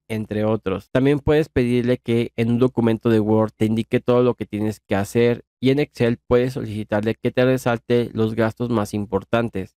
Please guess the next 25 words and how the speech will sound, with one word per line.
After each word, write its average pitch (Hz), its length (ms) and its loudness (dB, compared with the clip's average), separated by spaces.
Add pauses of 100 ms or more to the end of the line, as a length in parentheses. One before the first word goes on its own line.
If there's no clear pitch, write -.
Básicamente 123 960 -2
es 143 120 -4
como 170 240 0
tener 120 320 2
un 131 100 2
asistente 127 640 0
virtual 113 640 0
al 120 160 -2
que 127 100 -6
le 117 140 0
puedes 113 400 0
pedir 107 340 -4
las 104 160 -2
cosas 110 460 -2
con 113 240 -2
un 120 140 2
lenguaje 123 360 2
muy 117 140 0
natural 107 560 0 (220)
que 113 200 0
sabe 117 400 -2
sacarle 104 640 -4
el 107 160 -2
máximo 110 440 0
provecho 104 640 0